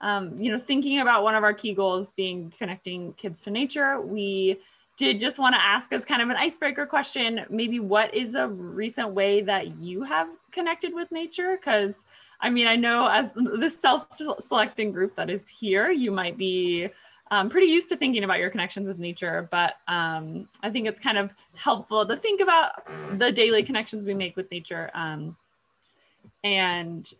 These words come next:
as a way to kind of inspire ways that students can connect with nature as well. So I, I was curious, maybe if, if anyone wants to raise their hand and share, but also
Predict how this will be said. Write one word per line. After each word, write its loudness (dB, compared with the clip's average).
as 4
a 0
way 6
to 2
kind 0
of -4
inspire 2
ways 2
that -2
students -6
can -10
connect -12
with -12
nature -10
as -8
well. -4
So 2
I, 2
I 4
was 4
curious, 2
maybe 0
if, -4
if 0
anyone 0
wants 2
to -4
raise 0
their 0
hand 0
and -4
share, -2
but 0
also 2